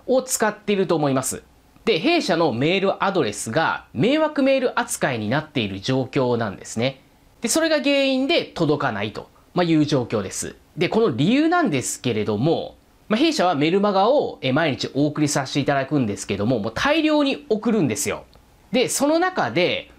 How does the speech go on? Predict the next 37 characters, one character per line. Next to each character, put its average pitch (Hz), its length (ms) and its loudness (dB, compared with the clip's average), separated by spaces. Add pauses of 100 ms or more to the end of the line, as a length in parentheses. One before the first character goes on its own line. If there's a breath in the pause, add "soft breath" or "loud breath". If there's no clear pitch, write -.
も 208 120 2
う 143 40 0
メ 247 200 2
ー 302 40 2
ル 294 100 2
見 240 180 2
な 349 140 2
い 139 140 -2
よ 180 100 4
っ 202 80 0
て - 220 -6
い 120 120 2
う 143 100 2
方 143 280 -2
は、 127 360 -2 (360 loud breath)
え、 139 80 0
一 156 260 0
番 247 200 0
上 254 100 0
で 247 100 0
す 123 120 -6
ね。 123 100 0
メ 208 300 2
ー - 20 2
ル 214 140 2
の 202 160 2
一 190 180 -4
番 190 220 0
上 190 240 0
に 185 160 -4
い 226 40 -6
つ 202 100 0
も 131 120 2
配 208 240 -2
信 214 240 0
停 190 160 2
止 180 400 0